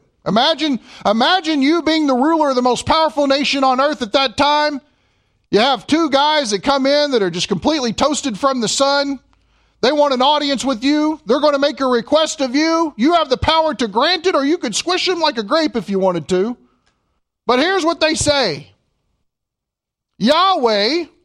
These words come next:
the Elohim of Israel, has requested, 'Let my people go so they can worship me.'"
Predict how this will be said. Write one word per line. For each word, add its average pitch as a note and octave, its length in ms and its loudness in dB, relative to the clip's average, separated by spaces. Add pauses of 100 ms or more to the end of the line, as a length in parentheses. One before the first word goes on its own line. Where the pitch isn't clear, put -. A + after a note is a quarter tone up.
(180)
the A#3+ 180 0
Elohim F4 680 0
of D#4 100 0
Israel, G3+ 640 0 (1300)
has A3 180 0
requested, C4+ 440 0
'Let C4 180 0
my C4+ 140 0
people C4+ 320 0
go E3 420 0 (420)
so G#3 160 0
they A3+ 140 0
can G#3+ 160 -2
worship F#3 340 -2
me.'" A#2 220 -20